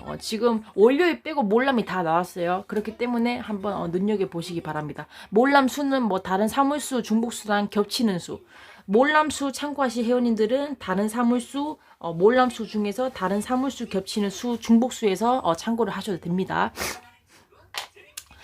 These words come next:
자, 그리고 몰람을, 어, 아무튼 몰람이, 어, 따라와. 어, 그래서 나는 이제 교실 안에 들어가서 숨어. 어, 숨었어. 어, 그게 다예요. 그러고는 나, 그 뒤에 몰람이 나를 찾아서 들어왔네.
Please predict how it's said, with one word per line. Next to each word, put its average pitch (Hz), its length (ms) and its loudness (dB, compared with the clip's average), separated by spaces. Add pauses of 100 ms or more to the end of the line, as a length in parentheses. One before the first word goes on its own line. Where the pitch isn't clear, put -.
(140)
자, 185 440 2 (260)
그리고 233 260 4
몰람을, 233 640 6
어, 165 120 -2
아무튼 196 500 0
몰람이, 208 560 2
어, 156 160 -2
따라와. 185 600 2
어, 160 140 -6
그래서 190 240 -2
나는 208 460 0
이제 156 300 -14
교실 254 400 2
안에 190 260 0
들어가서 196 420 -4
숨어. 233 480 0 (160)
어, 165 120 -18 (320)
숨었어. 330 600 2 (100)
어, - 180 -16 (360)
그게 294 240 0
다예요. 180 440 2
그러고는 277 500 4
나, 208 180 4
그 226 300 -2
뒤에 220 280 0
몰람이 196 440 6
나를 170 240 0
찾아서 - 440 -8
들어왔네. 208 640 -2